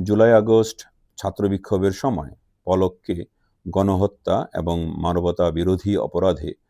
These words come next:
মদদ দেওয়ার অভিযোগে গ্রেপ্তার করা হয়। তিনি তৎকালীন প্রধানমন্ত্রী শেখ হাসিনার নির্দেশে বিক্ষোভের সময়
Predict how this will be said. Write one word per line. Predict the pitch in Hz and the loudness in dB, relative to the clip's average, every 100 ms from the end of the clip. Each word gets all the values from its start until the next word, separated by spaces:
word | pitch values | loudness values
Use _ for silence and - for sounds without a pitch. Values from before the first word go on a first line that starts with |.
| _ _ 85 | _ _ -6
মদদ | 92 98 110 | -2 0 0
দেওয়ার | 101 92 92 | 2 2 2
অভিযোগে | 76 87 87 82 78 | 0 -4 -6 -4 -6
গ্রেপ্তার | - 78 - 82 | -8 -10 -6 -6
করা | 90 85 | -2 -2
হয়। | 95 147 - _ _ _ _ _ _ _ | -2 -4 -8 _ _ _ _ _ _ _
তিনি | 117 123 | -2 2
তৎকালীন | 120 117 - 123 131 | 2 0 2 2 2
প্রধানমন্ত্রী | 131 113 120 127 127 - 127 | 0 0 0 0 -2 -4 -6
শেখ | 120 101 95 | -4 -4 -4
হাসিনার | 95 - 101 101 92 | -6 -6 -4 -2 -2
নির্দেশে | 87 101 107 - 78 - - _ _ | -4 -2 -4 -4 -10 -12 -14 _ _
বিক্ষোভের | 80 92 - - 131 123 | -4 -4 -4 -2 0 0
সময় | - 80 73 85 | -2 -10 -8 -8